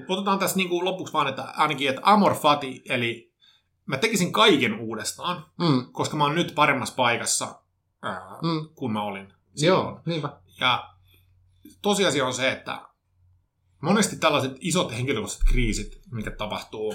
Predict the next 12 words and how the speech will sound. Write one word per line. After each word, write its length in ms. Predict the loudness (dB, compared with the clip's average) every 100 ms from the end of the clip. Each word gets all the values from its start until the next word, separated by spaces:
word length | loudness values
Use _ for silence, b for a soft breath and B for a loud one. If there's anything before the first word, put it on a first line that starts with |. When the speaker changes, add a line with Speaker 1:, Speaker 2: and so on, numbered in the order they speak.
| -8
Speaker 1:
jossain 280 | -10 -8 -6
vaiheessa 320 | -6 -6 -4
elämää, 340 | -2 -2 -4 -6 -4
toivottavasti 400 | -4 -2 -6 -6
kaikilla, 560 | 0 4 4 4 0 -4 -8 -14 _ _ _ _ _ -4
ja 80 | 0
mä 60 |
sanon 180 | 0 2
toivottavasti 380 | 4 4 2 -6
sen 180 | -8 -6
takia, 340 | -8 -8 -12
että 240 | -14 -16